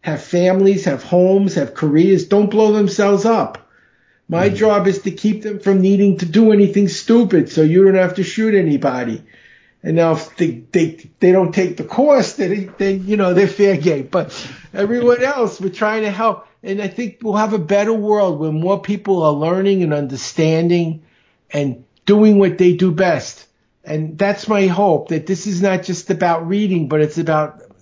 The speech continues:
Speaker 1: learning the skills. Reading's a tool. Learning the skills that'll help you maximize your success so everybody wins.
Speaker 2: Mm-hmm.
Speaker 1: We make a better world through knowledge, not bullets. And, and that, and that's my goal. That's, that's why I do this.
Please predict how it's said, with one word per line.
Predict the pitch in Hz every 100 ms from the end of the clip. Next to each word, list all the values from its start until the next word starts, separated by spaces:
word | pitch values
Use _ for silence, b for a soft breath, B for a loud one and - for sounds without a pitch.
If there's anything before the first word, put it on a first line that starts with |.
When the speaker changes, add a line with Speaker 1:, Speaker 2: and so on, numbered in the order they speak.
| -
Speaker 1:
learning | 147 175 220 240 220
the | 208
skills. | - - - 240 262 226 131 110 156
Reading's | 208 240 226 185
a |
tool. | 196 - 240 208 107 - b b b b b
Learning | 151 165 202 226
the | 233
skills | 202 - 208 185 175 165
that'll | 160 151 156
help | 156 160 180
you | 180
maximize | 165 160 156 - 165 156 156 135
your | 151
success | - 151 - 170 151 131
so | -
everybody | 151 151 165 180 156 156 151 143
wins. | 135 135 117 104 87 - _ _ _ -
Speaker 2:
Mm-hmm. | 101 107
Speaker 1:
We | - 147
make | 151 143
a | 151
better | 107 151 151
world | 147 143 156 143
through | - 151 135
knowledge, | 147 156 147 131 104
not | 135 135 -
bullets. | 135 120 - - b b b b
And, | 143 143 -
and | 143 147
that, | 147 151
and | 156 156
that's | 151 151 -
my | 139 131
goal. | 131 117 117
That's, | 123 123 -
that's | 143 131 -
why | 139
I | 131
do | 123 120
this. | 117 - -